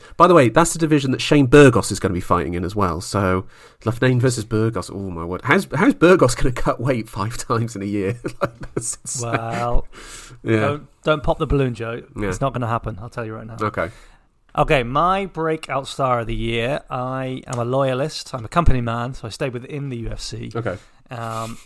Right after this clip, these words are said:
Speaker 2: and I wrote down three names here.
Speaker 1: Yeah.
Speaker 2: Uh, now, I had decided on our winner for this,
Speaker 1: Mm.
Speaker 2: for the breakout star,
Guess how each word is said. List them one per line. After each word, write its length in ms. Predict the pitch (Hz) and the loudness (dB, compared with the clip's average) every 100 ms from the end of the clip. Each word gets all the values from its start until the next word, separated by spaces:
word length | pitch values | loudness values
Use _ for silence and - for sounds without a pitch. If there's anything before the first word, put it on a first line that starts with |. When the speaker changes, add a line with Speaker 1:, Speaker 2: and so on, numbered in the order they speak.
| _ _ | _ _
Speaker 2:
and 560 | 131 117 117 117 120 - - | -10 -8 -6 -8 -10 -14 -10
I 100 | 131 | -6
wrote 340 | 139 156 151 | -2 -2 -2
down 400 | 135 135 131 135 - | -6 -4 -4 -6 -16
three 680 | - - 165 170 175 165 | -18 -14 -10 -8 -6 -6
names 440 | 127 110 110 110 - | -4 -6 -10 -16 -20
here. 240 | 113 - - | -20 -20 -6
Speaker 1:
Yeah. 160 | 101 - _ _ _ _ - | -6 -6 _ _ _ _ -14
Speaker 2:
Uh, 380 | 117 117 117 - - | -10 -8 -8 -10 -10
now, 360 | 139 120 113 - _ _ - - - - - - - _ _ _ - | -6 -6 -8 -14 _ _ -14 -10 -8 -10 -14 -20 -20 _ _ _ -10
I 100 | 123 | -4
had 340 | 123 190 202 - _ | 6 8 6 2 _
decided 640 | - - 165 131 131 127 139 - - | -10 0 4 4 2 -6 -8 -14 -6
on 140 | 135 | -2
our 200 | 127 127 | 0 0
winner 360 | 127 120 127 170 - | 0 -2 -2 -6 -8
for 140 | - | -8
this, 360 | 113 135 175 - | -6 -6 -8 -2
Speaker 1:
Mm. 300 | 120 107 95 _ _ | 0 0 -2 _ _
Speaker 2:
for 100 | - | -14
the 80 | 117 | -14
breakout 520 | - 143 143 - 127 | -6 -4 -4 -4 -6
star, 580 | - - 131 113 123 170 | -6 0 2 4 2 0